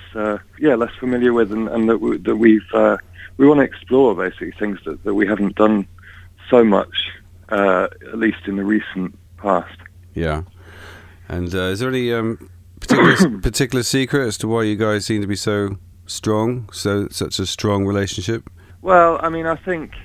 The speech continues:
Speaker 1: I don't know. I mean, I think we, you know, we, we did, we, we started because we had a lot of ideas that we wanted to explore, and I think that that's only kind of grown a-, as the band's gone on. So, you know,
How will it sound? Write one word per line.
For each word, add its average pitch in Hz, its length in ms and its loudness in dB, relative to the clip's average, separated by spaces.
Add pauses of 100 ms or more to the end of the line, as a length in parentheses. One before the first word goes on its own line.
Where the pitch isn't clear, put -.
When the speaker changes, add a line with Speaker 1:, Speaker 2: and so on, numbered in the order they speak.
(140)
Speaker 1:
I 147 80 -6
don't 180 140 4
know. 139 300 4
I 143 120 0
mean, 151 180 2
I 147 120 4
think 151 240 -4
we, 139 140 -2
you 143 120 -2
know, 135 120 4
we, 131 200 4
we 127 140 2
did, 127 200 2 (120)
we, 123 220 2
we - 200 0
started 131 420 2
because 101 280 -4 (240)
we 113 140 -8
had 113 180 2
a 107 80 2
lot 107 220 2
of 98 60 -4 (360)
ideas 110 460 2
that 98 120 -16
we 107 60 -14
wanted 107 280 -6 (100)
to 107 60 -2
explore, 120 600 2 (320)
and 110 160 0
I 107 80 2
think 120 240 -4
that 110 160 0
that's 110 260 0
only 107 240 -4
kind 104 160 -8
of 98 80 -4
grown 107 420 2 (220)
a-, 104 220 -2
as 104 180 2 (100)
the 98 60 -14
band's 101 360 -4
gone 101 200 -8
on. 95 260 -4 (140)
So, 98 220 0 (560)
you 131 80 0
know, 226 100 6